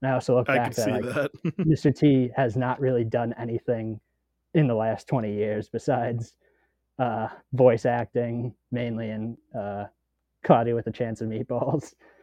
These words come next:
Speaker 2: <laughs> Hey,
Speaker 1: Uh,
Speaker 2: he's also, uh, he's D L C in W W E two K twenty-two. I, I forgot
Speaker 1: Oh.
Speaker 2: I had him in the game, and I played him randomly, and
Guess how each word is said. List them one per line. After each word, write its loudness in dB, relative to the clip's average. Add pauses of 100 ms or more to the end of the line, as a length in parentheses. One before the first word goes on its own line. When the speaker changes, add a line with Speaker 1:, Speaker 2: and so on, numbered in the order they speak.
(220)
Speaker 2:
<laughs> 4 (340)
Hey, 10
Speaker 1:
Uh, 4
Speaker 2:
he's 6
also, 6
uh, 8
he's -2
D 4
L 8
C 0
in 2
W 6
W 6
E 2
two -2
K 2
twenty-two. 4
I, 8 (340)
I 2
forgot 8
Speaker 1:
Oh. 6
Speaker 2:
I 8
had 8
him 6
in 4
the 4
game, 6
and 6
I 4
played 4
him 6
randomly, 6
and 0